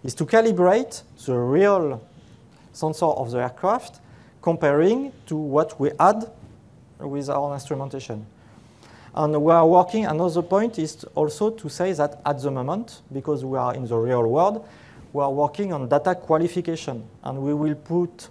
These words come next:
all the data, this information in the data lake, all the, in the MarkLogic,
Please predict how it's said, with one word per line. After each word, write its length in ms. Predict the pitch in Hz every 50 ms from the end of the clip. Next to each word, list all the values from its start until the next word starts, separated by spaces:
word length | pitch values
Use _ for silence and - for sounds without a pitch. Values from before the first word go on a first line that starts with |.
| - -
all 220 | - 147 151 151
the 160 | 139 127 135 120
data, 260 | 110 120 131 135 139 - - - _ -
this 260 | - 117 139 147 - 165
information 560 | 151 - 147 139 135 135 127 - 147 135 131
in 160 | 127 120 110
the 100 | 120 117
data 140 | 113 - 123
lake, 260 | 127 143 185 202 -
all 80 | 160 151
the, 260 | - - 127 120 - - 165 151
in 120 | 139 131
the 280 | 127 120 120 117 113 113 123
MarkLogic, 600 | 127 139 135 - 139 120 120 127 147 - - -